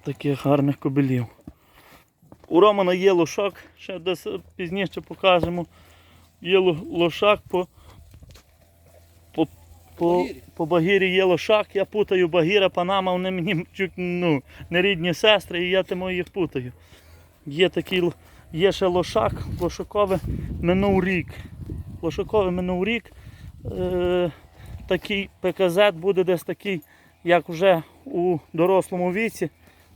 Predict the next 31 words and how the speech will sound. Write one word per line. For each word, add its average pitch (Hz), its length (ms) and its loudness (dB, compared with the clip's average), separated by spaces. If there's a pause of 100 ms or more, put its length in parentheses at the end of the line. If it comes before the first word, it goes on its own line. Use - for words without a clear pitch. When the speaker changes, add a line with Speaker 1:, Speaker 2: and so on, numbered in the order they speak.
(120)
Speaker 1:
буде 180 280 2
як 180 200 0
його 180 240 4
мама 151 400 2
десь 139 180 0
в - 80 -18
середньому. 135 480 2 (3250)
Лошак - 440 0
може 190 220 0
бути 185 240 -2
продажній 185 480 0
теж 156 240 -4
по 143 140 -12
ходу 139 280 -4
діла, 131 260 0
та. 139 240 0 (160)
Speaker 2:
Так. 311 140 -16 (460)
Speaker 1:
Кого 185 260 0
буде 175 240 2
цікавити, 190 640 0
там 175 180 -6
можна. 170 340 -2 (920)
Ну, 220 200 2
ще 220 320 2 (360)
пізніше 214 520 -2
ми 196 120 -2
познімаємо, 202 680 -2
як 170 80 -4
все 185 140 -2
буде 165 200 -2
добре. 160 320 2